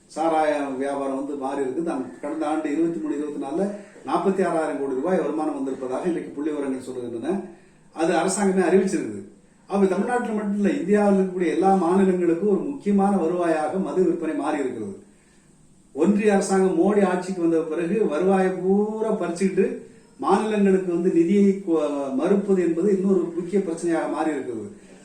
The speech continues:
அப்போ பல மாநிலங்கள் மது விற்பதன் மூலம் வருவாய் ஈட்டுவது என்பதை தவிர்க்க முடியாத ஒன்றாக இந்த மோடி அரசாங்கமே கொண்டாந்து வந்து ஒரு நிர்பந்தத்துல வந்து தள்ளியிருக்கு. ஆகவே மாநிலங்களுக்கான நிதி உரிமையை நாம்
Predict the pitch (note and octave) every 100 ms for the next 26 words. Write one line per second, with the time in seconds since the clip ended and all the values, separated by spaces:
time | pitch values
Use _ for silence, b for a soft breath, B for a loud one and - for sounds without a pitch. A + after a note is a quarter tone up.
0 | - F#3+ F#3+ F3+ E3+ F3 A#3 G#3 F#3+ A3+
1 | A3 G3 G3 G3 E3+ E3+ G3+ G#3+ F#3+ F#3+
2 | F#3 F3+ F3 F#3+ F3+ E3 F#3 E3+ E3+ F3
3 | E3+ D#3+ D3+ D#3+ D3+ E3 F#3 F#3+ E3 E3
4 | D#3+ D3 C#3 C3+ F3+ D3+ C#3 - B B
5 | - C#3+ F#3+ F#3 E3 E3 D#3+ F3+ D#3+ -
6 | D#3+ E3 D#3 D#3 D3+ C#3 C#3+ E3+ E3 C#3+
7 | C#3+ C3 C3 - C#3 C#3 A2 G2 - b
8 | b b - G3 G3+ G3+ F#3 C#3+ F#3 A3
9 | G#3+ G3 F#3+ F3+ E3 D#3 D#3 D#3+ E3 C3+
10 | E3+ F#3 G#3+ F#3+ C3+ E3+ G#3 G3+ F#3 F3
11 | D#3+ D3 C3+